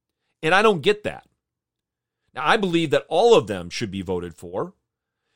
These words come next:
And I even get it if somebody decides to vote for none of them, though I disagree with that, and I'll, I'll talk more about that in a minute. But I don't quite understand why Big Papi, I, I don't wanna say got a pass, 'cause that may not have happened, but why he was treated differently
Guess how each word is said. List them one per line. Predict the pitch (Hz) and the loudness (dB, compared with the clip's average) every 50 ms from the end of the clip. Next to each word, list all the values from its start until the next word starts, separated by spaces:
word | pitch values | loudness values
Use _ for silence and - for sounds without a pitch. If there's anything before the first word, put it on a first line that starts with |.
| _ _ _ _ _ _ _ - | _ _ _ _ _ _ _ -4
And | 170 185 196 | 0 2 2
I | 202 208 | 2 2
even | 214 208 175 185 165 139 120 | 2 0 0 -2 -4 -4 -8
get | 110 180 220 247 220 | 0 2 2 4 6
it | 170 156 160 - | 4 4 2 0
if | 151 139 | -6 -8
somebody | - - 175 165 160 147 | -4 -4 -4 -2 -2 -2
decides | 135 135 - - 147 143 139 135 113 - | -4 -4 -2 0 0 0 0 0 -4 -6
to | - - | -10 -8
vote | 120 117 135 135 - | -2 0 0 0 0
for | - 151 156 | -2 -4 -4
none | 156 156 190 233 240 | 0 2 2 2 2
of | 202 123 | 2 0
them, | 107 85 69 - | -2 -6 -8 -6
though | - 113 120 | -2 0 0
I | 120 117 | 2 0
disagree | 110 101 135 139 - - 110 95 - 127 175 233 | 0 -2 -4 -4 -4 -4 -8 -8 -4 -4 -4 -2
with | 233 190 120 - | 0 -2 -2 0
that, | 95 92 107 139 | -2 -4 -4 -4
and | 151 123 | -4 -6
I'll, | 107 107 - | -8 -8 -10
I'll | 117 | -12
talk | 107 - 147 135 131 | -6 -2 -4 -4 -2
more | - 120 120 117 | -4 -6 -6 -4
about | 104 110 107 101 - | -2 -4 -4 -2 -4
that | 110 101 98 | -4 -4 -4
in | 95 87 | -6 -10
a | 90 | -8
minute. | 107 165 208 160 113 107 - _ _ _ _ _ _ _ _ _ | -4 -2 -2 -2 -2 -6 -8 _ _ _ _ _ _ _ _ _
But | - 139 | -4 0
I | 135 139 | 0 0
don't | 139 135 208 240 220 - | 2 2 0 0 0 -6
quite | - - 202 208 202 202 - | -12 -4 -4 -4 -4 -2 -6
understand | 165 151 127 - - - - 254 254 180 127 110 107 107 117 117 - _ _ _ _ _ _ _ _ _ _ _ _ | -4 -4 -4 -4 -4 -6 -8 -6 -6 -4 -2 -2 -4 -6 -8 -12 -16 _ _ _ _ _ _ _ _ _ _ _ _
why | _ 123 117 131 135 135 135 135 131 131 | _ -8 -4 -2 -2 0 2 2 0 0
Big | 120 110 135 127 - | 0 -2 -4 -4 -4
Papi, | - - 180 208 208 202 175 151 147 147 143 - _ | -8 -4 -2 -2 -2 -2 -4 -4 -4 -6 -8 -12 _
I, | - 131 - _ 151 165 | -20 -20 -18 _ -10 -8
I | 175 | -4
don't | 190 214 208 | -4 -4 -2
wanna | 190 151 | -2 -4
say | - - 127 | -4 -4 -6
got | 104 104 131 139 135 131 | -6 -2 0 0 0 0
a | - | -2
pass, | - - 180 214 190 156 135 - | -4 -4 -2 -2 -2 -2 -4 -6
'cause | - 123 | -8 -4
that | 160 170 180 - | -4 -4 -4 -4
may | 131 135 | -8 -6
not | 131 127 123 117 | -4 -2 -2 -2
have | 113 110 | -2 -4
happened, | 135 202 240 202 151 117 107 | -6 -8 -6 -6 -6 -6 -4
but | 127 117 123 | -6 -6 -4
why | 127 139 143 143 | -2 0 0 0
he | 131 - 202 | -2 -4 -8
was | 214 208 170 - - | -8 -6 -6 -8 -8
treated | - - 190 185 165 151 123 107 98 - | -12 -10 -8 -4 -4 -4 -4 -6 -10 -4
differently | 170 202 208 - 208 165 - 117 110 110 120 139 135 | -4 -4 -4 -4 -10 -10 -6 -6 -4 -4 -4 -6 -10